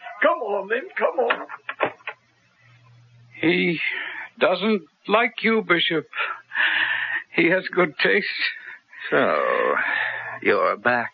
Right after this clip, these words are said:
Speaker 3: in the land of the living again,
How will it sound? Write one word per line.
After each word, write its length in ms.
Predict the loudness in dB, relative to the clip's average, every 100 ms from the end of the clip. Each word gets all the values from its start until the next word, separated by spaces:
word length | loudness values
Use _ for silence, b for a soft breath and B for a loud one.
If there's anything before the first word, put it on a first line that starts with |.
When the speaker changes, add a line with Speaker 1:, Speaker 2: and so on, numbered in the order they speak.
| -2 0
Speaker 3:
in 220 | 2 2
the 180 | 4 4
land 440 | 4 2 2 2
of 100 | 2
the 100 | 2
living 560 | 2 2 2 0 -2 -8
again, 880 | 0 0 0 -4 -2 0 0 0 -2